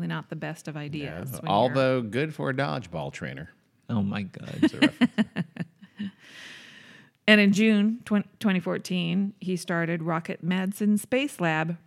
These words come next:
Speaker 1: right across the way from Copenhagen Suborbitals.
Speaker 2: Oh, so Christian is still doing that.
Speaker 1: Mm-hmm. And both groups were competing to be the first non-government crowd-funded group to send a person into space.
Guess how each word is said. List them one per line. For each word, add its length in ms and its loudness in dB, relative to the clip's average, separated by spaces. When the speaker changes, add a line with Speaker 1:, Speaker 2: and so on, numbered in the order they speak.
Speaker 1:
right 480 0
across 460 -2
the 80 0
way 400 2
from 480 0
Copenhagen 680 2
Suborbitals. 1000 -4
Speaker 2:
Oh, 380 -6
so 300 0
Christian 320 -4
is 80 -8
still 180 -8
doing 240 -6
that. 200 -8
Speaker 1:
Mm-hmm. 460 2
And 420 2
both 380 2
groups 380 2
were 260 2
competing 520 0
to 100 -6
be 160 2
the 100 0
first 500 -4
non-government 920 2
crowd-funded 720 0
group 300 -2
to 100 -2
send 260 0
a 40 -2
person 400 0
into 240 4
space. 560 -6